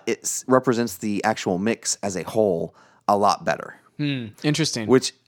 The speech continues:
Speaker 1: I prefer.
Speaker 2: Yeah, I mean, like, I always think, like, on Spotify that in the upper register, it comes off sounding, um, more harsh, like,
Speaker 1: Yeah.
Speaker 2: just because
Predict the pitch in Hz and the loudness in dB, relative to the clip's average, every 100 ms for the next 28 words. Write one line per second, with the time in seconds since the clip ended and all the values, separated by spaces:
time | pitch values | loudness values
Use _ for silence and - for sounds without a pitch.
0 | _ - 135 165 151 131 - 87 76 90 | _ 6 6 6 2 -6 0 0 0 -4
1 | - 262 254 190 202 196 185 170 196 220 | 0 4 6 4 2 2 0 0 2 2
2 | 220 196 202 180 175 147 156 139 - 151 | 2 0 -2 -2 -2 0 0 -2 2 4
3 | 151 147 139 123 120 127 127 131 127 _ | 4 4 4 4 0 -2 -2 -4 -8 _
4 | - 147 143 135 127 123 143 127 117 143 | -4 -2 0 0 0 -2 -4 -4 -4 -6
5 | - 147 143 139 - - 131 127 123 127 | -2 0 4 4 2 0 0 0 -2 -2
6 | 123 123 107 113 110 104 104 104 - - | -2 -4 -4 -2 0 -2 -6 -10 -16 -20
7 | - _ _ _ 131 147 143 131 120 131 | -20 _ _ _ 0 2 4 2 0 0
8 | 196 - 160 147 85 175 185 170 143 | -2 -2 0 0 0 -2 0 0 0